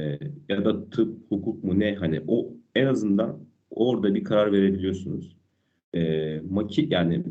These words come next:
on sekiz yaşındaki tercihte makine mi, elektronik mi, bilgisayar mı? Orada çok, e, isabetli karar vermek zor ama, e, mühendislik olarak, e, aşağı yukarı biliyor insanlar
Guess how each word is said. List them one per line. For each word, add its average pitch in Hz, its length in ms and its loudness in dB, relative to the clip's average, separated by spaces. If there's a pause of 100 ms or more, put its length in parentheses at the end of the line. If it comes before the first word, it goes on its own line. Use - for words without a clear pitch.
on 147 140 6
sekiz 156 300 2
yaşındaki 143 800 0
tercihte 131 520 0
makine 131 420 0
mi, 131 240 4
elektronik 131 640 0
mi, 127 320 -4
bilgisayar 110 480 -2
mı? 123 320 -4 (560)
Orada 151 340 4
çok, 147 300 2 (560)
e, 101 640 0
isabetli 131 640 0
karar 131 680 -2
vermek 120 360 0
zor 104 340 0 (100)
ama, 135 420 -2 (500)
e, 98 180 2
mühendislik 127 680 0
olarak, 92 380 2 (340)
e, 92 400 2 (260)
aşağı 117 340 -2
yukarı 117 260 -2
biliyor 98 220 0
insanlar - 540 -8